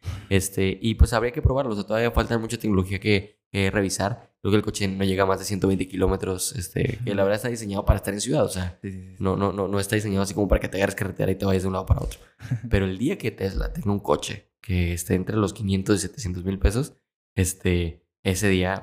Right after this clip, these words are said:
Speaker 2: Uf, ese día
Speaker 1: Ya.
Speaker 2: me, me compro un Tesla, ese
Speaker 1: Pues
Speaker 2: día me compro.
Speaker 1: viene, creo que, o sea, creo que la, no sé, creo que son rumores, ¿no? Pero la planta de aquí de Santa Catarina, en teoría, va a ser el, el modelo dos,
Speaker 2: Sí.
Speaker 1: creo, ¿no? Que es como que más,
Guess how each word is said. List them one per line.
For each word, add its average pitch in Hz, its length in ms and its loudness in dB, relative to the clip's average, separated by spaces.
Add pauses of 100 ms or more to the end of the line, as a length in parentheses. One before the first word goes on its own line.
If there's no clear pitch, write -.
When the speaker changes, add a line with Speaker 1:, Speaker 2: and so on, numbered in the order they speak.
Speaker 2:
Uf, - 80 -6 (340)
ese 92 180 0
día 92 140 2
Speaker 1:
Ya. 92 80 -4
Speaker 2:
me, 95 160 -2
me 101 120 2
compro 101 220 0
un 95 60 -4
Tesla, 98 220 -4
ese - 140 -16
Speaker 1:
Pues 101 40 0
Speaker 2:
día 127 100 6
me 110 60 2
compro. 127 160 0
Speaker 1:
viene, 120 220 -4
creo 117 160 -12
que, 147 200 -8
o 120 100 -4
sea, 117 140 -2
creo 113 160 -12
que - 120 -16
la, 170 400 -4 (320)
no 123 200 -8
sé, 95 400 -14
creo 98 160 -16
que - 60 -20
son 107 140 -6
rumores, 95 420 -8
¿no? 98 240 -10
Pero 98 220 -4
la 98 140 -8
planta 104 260 -8
de 131 60 -4
aquí 110 200 -8
de 110 60 -4
Santa 107 200 -8
Catarina, 95 640 -10
en 104 160 -10
teoría, 101 380 -6
va 131 100 -6
a 113 40 -8
ser 117 220 -10
el, 104 220 -10
el 95 580 -14 (140)
modelo 98 360 -6
dos, 92 420 -10 (100)
Speaker 2:
Sí. 90 300 4
Speaker 1:
creo, 90 300 -10
¿no? 90 220 -14
Que 98 160 -10
es 98 100 -14
como 104 220 -10
que 92 100 -14
más, 95 380 -12